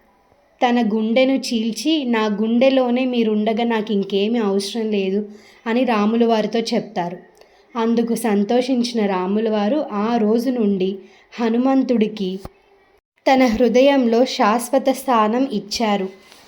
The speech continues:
ఆ తర్వాత రాముడు భూలోకం వదిలి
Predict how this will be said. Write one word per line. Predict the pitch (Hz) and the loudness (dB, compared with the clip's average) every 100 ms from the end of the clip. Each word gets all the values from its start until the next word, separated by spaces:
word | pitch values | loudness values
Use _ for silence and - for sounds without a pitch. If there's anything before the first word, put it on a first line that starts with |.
| - - - - | -20 -20 -12 0
ఆ | 262 | 2
తర్వాత | 262 240 226 285 302 254 | 4 2 4 4 4 4
రాముడు | 220 202 196 240 240 214 247 220 | 4 2 2 2 2 2 0 -2
భూలోకం | 196 240 269 277 277 269 233 | -2 2 4 4 4 0 0
వదిలి | 202 185 233 294 | -2 -2 -2 -2